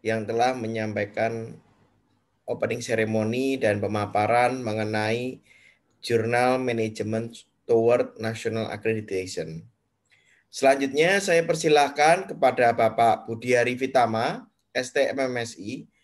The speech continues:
Editorial Member of jisa, untuk menyampaikan pemaparan mengenai focus and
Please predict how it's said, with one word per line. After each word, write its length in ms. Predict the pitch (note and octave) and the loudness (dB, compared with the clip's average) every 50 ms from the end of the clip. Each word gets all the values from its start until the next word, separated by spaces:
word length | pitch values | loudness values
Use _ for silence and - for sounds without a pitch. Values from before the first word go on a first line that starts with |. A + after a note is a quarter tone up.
| _ _ _ _ _ _ | _ _ _ _ _ _
Editorial 640 | _ - B2 C#3+ D3+ D3+ D#3+ D#3 D#3 D#3+ E3 E3 E3 | _ -6 -4 -4 2 4 4 4 6 6 6 6 6
Member 400 | E3 E3 E3 E3 D#3+ D#3+ E3 - | 6 4 2 2 2 2 2 2
of 160 | A#2 D#3 D#3 | 0 -2 -4
jisa, 640 | - - - A#2+ - - A#2 G2 G2+ G#2+ C#3 D#3+ - _ _ _ _ _ _ _ _ _ - | -6 -8 -6 -6 -4 -2 -2 -2 -2 -2 -4 -8 -12 _ _ _ _ _ _ _ _ _ -6
untuk 240 | D3+ D#3 F3 E3+ D3+ | -4 -2 -2 -2 -2
menyampaikan 720 | E3+ E3 E3 D#3+ D#3 D3+ D#3 D3+ D3 D3+ - D#3+ D#3+ E3 E3 | 0 0 0 0 0 2 2 0 0 2 2 2 2 2 0
pemaparan 680 | E3 E3+ D3+ D3+ D3 C#3+ - C#3+ C3 C3 C#3 C#3+ D3 | -4 -4 -2 -2 -2 0 2 2 4 4 4 2 2
mengenai 440 | D3+ D3 C#3+ C#3+ C#3 C#3 C#3 C#3 C#3 C#3 | 0 -4 -4 -4 -2 0 -2 -2 -2 -6
focus 680 | - - C#3+ C#3 C3+ - _ E3 E3+ F#3+ G3 - - - _ _ _ _ _ _ _ _ _ | -8 -8 -8 -8 -8 -10 _ -10 -8 -8 -10 -12 -16 -20 _ _ _ _ _ _ _ _ _
and 440 | - A#2 B2 B2+ B2+ B2+ B2+ B2 - | -4 -2 -2 -2 -4 -6 -10 -12 -14